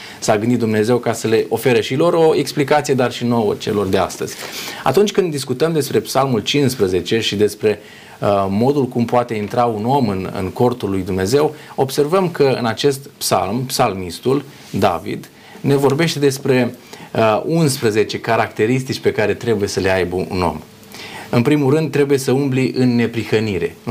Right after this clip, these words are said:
Cel ce umblă în neprihănire. De fapt, uh, primul, prima, primul text este, uh,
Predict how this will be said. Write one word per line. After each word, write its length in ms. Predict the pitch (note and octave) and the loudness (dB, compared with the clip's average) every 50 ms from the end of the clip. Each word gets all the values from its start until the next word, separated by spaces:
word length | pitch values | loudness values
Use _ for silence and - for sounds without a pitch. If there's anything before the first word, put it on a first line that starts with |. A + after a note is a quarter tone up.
| A#2 G#2 | -4 0
Cel 240 | - - C3 C3 | 2 2 2 2
ce 120 | B2 B2+ B2+ | 2 2 2
umblă 300 | B2 C3 B2+ A#2+ A#2+ A#2 | 2 4 4 4 2 2
în 120 | G#2+ A2+ | 2 0
neprihănire. 680 | A2 A2 G#2 - A2 F#2 - A2 G#2+ A2+ G#2+ F2+ F2 - - - - | -2 -4 -2 -4 -4 -2 0 0 0 2 0 -2 -2 -4 -10 -16 -10
De 140 | - - A#2+ | -2 -2 0
fapt, 340 | A#2 - C#3+ C#3 C3+ - - - _ _ _ _ - - - - - - - - - - - - - - - - | 2 2 0 0 -2 -6 -16 -20 _ _ _ _ -20 -20 -20 -20 -20 -20 -20 -20 -20 -20 -20 -14 -12 -10 -4 0
uh, 240 | B2 A2+ A2 G#2 G2+ G2 | 2 2 4 2 0 0
primul, 480 | - C3 C#3 C3+ B2+ A#2+ A2+ - - - | 0 2 4 4 4 2 0 -4 -8 -4
prima, 540 | - B2 B2+ B2+ B2 A2 G#2+ G2+ - A1 - | -2 0 2 2 2 2 2 0 -2 -4 -2
primul 260 | - B2+ C3 B2+ A#2 G#2 | 0 2 2 2 2 2
text 400 | - - - A#2 A#2 - - - | 2 0 0 0 0 -2 -2 -2
este, 460 | A2 G#2 - - A2+ A2+ G#2+ G#2 - - - - - - F2 E2+ D#2+ | -2 -2 0 0 2 2 2 2 0 -6 -12 -8 -6 -4 -2 -2 -2
uh, 80 | - | -2